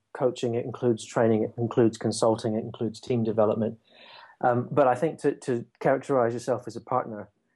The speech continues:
um, it really sits within that, uh, under the umbrella of reimagining work, like how work could be. And I think if, if folks like us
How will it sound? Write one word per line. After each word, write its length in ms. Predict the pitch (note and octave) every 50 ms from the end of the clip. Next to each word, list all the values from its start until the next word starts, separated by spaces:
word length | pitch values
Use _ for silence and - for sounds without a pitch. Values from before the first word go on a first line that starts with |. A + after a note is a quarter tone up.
| _ _ _ -
um, 340 | B2 A2+ G#2+ G#2 G#2 G2+ - _ _ _ _ - _ _ _ _ _
it 100 | - -
really 280 | - D#3 C#3 D3+ D3 C#3
sits 260 | B2 - D#3+ C#3+ -
within 240 | C3+ C3 C#3 C#3+ C3+
that, 140 | C#3 C3 B2+
uh, 140 | C3 C#3 -
under 200 | D3 C#3+ B2+ C3
the 120 | B2 B2+
umbrella 420 | B2 B2 B2 A#2+ C3 C3+ B2+ B2+ A#2+
of 120 | A2 A2
reimagining 580 | B2 C3 B2 A#2 A#2 A#2 A2+ A2 A2+ A#2 A#2+ A#2+
work, 240 | B2+ B2 A#2+ - -
like 140 | A2 -
how 180 | - B2+ A#2+ A#2+
work 240 | A#2+ A#2+ B2 B2 -
could 240 | - - A#2+ G#2+ G#2+
be. 260 | C#3 C3 A#2+ G#2 G2+
And 120 | G#2 G#2+ A#2
I 80 | A2+
think 200 | A2+ C#3+ C3 B2+
if, 200 | C3+ A2+ - -
if 160 | - C#3 -
folks 340 | - - - C3 C3 - -
like 220 | C3 A#2 A2 G#2+ -
us 380 | A#2 A#2 A#2 - - - -